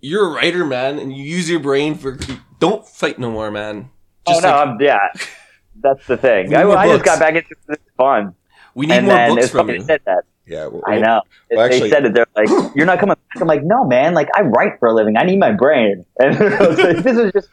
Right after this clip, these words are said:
Speaker 2: fun. I'm not doing this anymore." <laughs>
Speaker 3: I wanted to, uh, grab onto what you said about practice and take it a little further 'cause there's a, a point to add to it. Uh, a concept that shows up in a book. Speaking, we'll get into books now in a second. Uh, it's a book, uh, called Deep Work,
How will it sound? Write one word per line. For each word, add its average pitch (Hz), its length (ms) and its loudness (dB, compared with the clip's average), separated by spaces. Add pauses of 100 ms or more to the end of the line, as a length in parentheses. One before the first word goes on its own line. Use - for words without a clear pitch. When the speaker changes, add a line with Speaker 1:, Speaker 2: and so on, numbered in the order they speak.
(180)
Speaker 2:
fun. 165 180 2
I'm 123 60 0
not 143 180 -2
doing 117 220 0
this 131 160 -2
anymore." 127 480 0 (240)
<laughs> - 240 -6 (600)
Speaker 3:
I - 80 -6
wanted 113 300 0
to, 90 340 -2
uh, 78 60 -4
grab 87 220 0
onto 87 240 -4
what 78 60 -4
you 73 60 -6
said - 160 -6
about 82 160 -6
practice 76 400 -10
and 76 120 -16
take 82 140 -10
it 80 60 -10
a - 20 -10
little 73 140 -10
further 82 360 -4
'cause 76 180 -16
there's 76 180 -14
a, 65 100 -10 (100)
a - 60 -14
point 90 260 -8
to 73 80 -6
add 160 180 -6
to - 100 -10
it. - 80 -14 (340)
Uh, - 180 -8
a - 60 -4
concept 110 380 -4
that 80 100 -4
shows 87 240 -6
up - 100 -10
in 78 60 -4
a 76 40 -6
book. 80 220 -4
Speaking, 85 300 -10
we'll 95 140 -4
get 90 160 -2
into 85 120 -4
books 80 240 -8
now 85 80 -8
in 78 60 -8
a 80 40 -12
second. 76 420 -10
Uh, 73 140 -8
it's - 120 -16
a 71 60 -20
book, - 360 -12
uh, 76 60 -6
called 78 260 -10
Deep 85 220 -10
Work, 85 300 -6